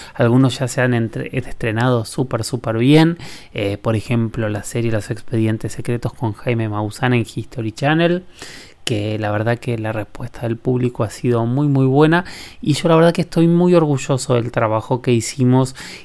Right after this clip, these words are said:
y de poder generar una narrativa distinta. Espero que la hayan disfrutado y si no la disfrutaron, disculpen. Eh,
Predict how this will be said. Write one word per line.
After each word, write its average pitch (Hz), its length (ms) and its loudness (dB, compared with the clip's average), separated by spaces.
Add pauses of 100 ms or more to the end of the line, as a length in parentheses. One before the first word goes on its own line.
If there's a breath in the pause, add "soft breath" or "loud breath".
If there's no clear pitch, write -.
y 123 140 2
de 107 520 -2
poder 113 380 4 (380)
generar 123 400 6
una 123 220 2
narrativa 110 500 -2
distinta. 156 500 -2
Espero 127 340 2
que 127 220 0 (320 loud breath)
la 117 200 4
hayan 117 280 0
disfrutado 123 800 2
y - 120 -2
si - 180 -8
no 107 80 -2
la 110 80 2
disfrutaron, 110 600 -4
disculpen. 123 800 2 (440 loud breath)
Eh, 98 760 -6